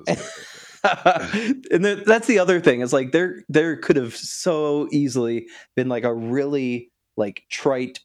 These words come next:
Speaker 2: bad version of this, right? Where it's, like, a movie that's trying to be, and this is one of the biggest things that he kept having to deflect on in interviews, is, like,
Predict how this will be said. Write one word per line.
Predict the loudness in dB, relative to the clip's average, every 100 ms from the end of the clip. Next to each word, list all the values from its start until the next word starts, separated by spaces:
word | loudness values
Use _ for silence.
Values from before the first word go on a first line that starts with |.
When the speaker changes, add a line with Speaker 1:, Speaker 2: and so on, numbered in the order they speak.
| -6
Speaker 2:
bad | -4 -4 -6 -8
version | -6 -4 -4 -6 -8
of | -10 -10
this, | -14 -14 -14 -14
right? | -10 -8 -10 -12 _ _ -6
Where | -6 -6
it's, | -6
like, | -6 -6 -8 -8
a |
movie | -6 -4 -4
that's | -4 -6 -10
trying | -2 -2 -2 -6
to | -6 -10 _ -20 -20 _ -10
be, | -4 -4 -2
and | -2 -2
this | -4
is | -4
one | -4 -4
of | -6
the |
biggest | -4 -4 -2 -2
things | -4 -6
that | -10
he | -10 -10 -12 _ _
kept | -8 -6
having | -6 -6 -8
to | -10
deflect | -12 -8 -8 -6 -6
on | -6 -8
in | -8 -10 -12 _ _ -8
interviews, | -6 -4 -6 -6 -6 -8
is, | -10
like, | -10 -10